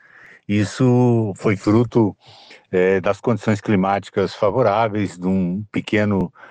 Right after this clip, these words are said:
aumento, é, de área, principalmente no Alto Vale do Itajaí, na região de Tuporanga, e,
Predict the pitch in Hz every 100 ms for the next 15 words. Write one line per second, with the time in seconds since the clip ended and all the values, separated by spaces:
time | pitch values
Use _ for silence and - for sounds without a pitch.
0 | - - 95 95 95 101 98 104 98 95
1 | 123 101 98 90 82 92 98 110 95 95
2 | - 104 92 92 - 101 - - - -
3 | 95 98 95 87 101 90 90 101 90 95
4 | 90 98 95 90 87 90 87 - 110 139
5 | 101 104 131 151 - - - - 117 117
6 | 131